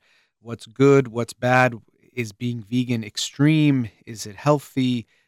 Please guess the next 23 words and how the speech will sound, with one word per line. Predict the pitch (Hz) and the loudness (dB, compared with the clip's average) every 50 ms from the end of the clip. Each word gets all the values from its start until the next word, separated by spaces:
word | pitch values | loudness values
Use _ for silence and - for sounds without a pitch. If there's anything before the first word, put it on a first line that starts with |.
| _ _ _ | _ _ _
Uh, | 98 101 98 101 101 101 101 | -16 -16 -14 -14 -14 -14 -14
is | - - - - | -16 -14 -14 -16
it | 101 | -16
good | - - 113 107 | -14 -16 -18 -18
for | _ - 113 | _ -18 -16
the | 101 101 | -16 -16
environment? | 98 98 101 113 123 131 131 127 123 123 113 107 | -14 -8 -6 -4 -2 -2 -2 -4 -4 -8 -10 -10
Does | 104 90 98 | -14 -16 -18
it | |
make | 101 98 - - | -20 -20 -20 -4
a | 101 | 0
difference? | 135 151 143 - - 135 123 107 104 - - | 0 0 0 0 -4 -6 -6 -6 -8 -12 -14
All, | 107 107 113 107 - | -12 -14 -14 -16 -18
all | - 107 107 | -20 -20 -20
sorts | - - 107 104 - - - | -18 -16 -16 -16 -16 -18 -20
of | _ | _
things | _ 104 98 95 95 | _ -20 -20 -20 -20
like | 98 - - _ _ | -20 -20 -20 _ _
that. | 107 101 95 - - | -12 -12 -12 -12 -14
So | - 110 | -18 -18
I | |
got | 107 - 131 117 117 | -8 -4 -4 -4 -4
messages | 120 123 123 - 123 107 110 107 101 | -4 -6 -8 -8 -12 -16 -18 -20 -20